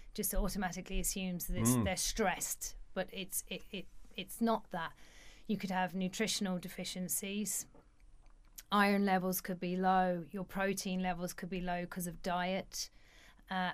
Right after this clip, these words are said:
Speaker 1: as I say, you could have had a illness or an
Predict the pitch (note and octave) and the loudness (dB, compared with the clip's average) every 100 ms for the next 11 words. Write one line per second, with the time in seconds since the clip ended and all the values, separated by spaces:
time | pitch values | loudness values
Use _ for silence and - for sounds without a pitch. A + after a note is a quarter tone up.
0 | - F#3+ F#3 F3 - F#3 F#3 F3+ D#3+ F#3 | 0 0 2 0 2 4 4 2 -2 -6
1 | - F#3+ F3+ - G3 F#3 F3 - F#3 F3+ | -4 -2 -2 -2 0 2 0 -2 -2 -2
2 | F3 E3+ - - - F#3+ F#3 F#3 F3 - | -2 -4 -10 -18 -4 0 2 0 0 0
3 | F#3+ F3 | 0 0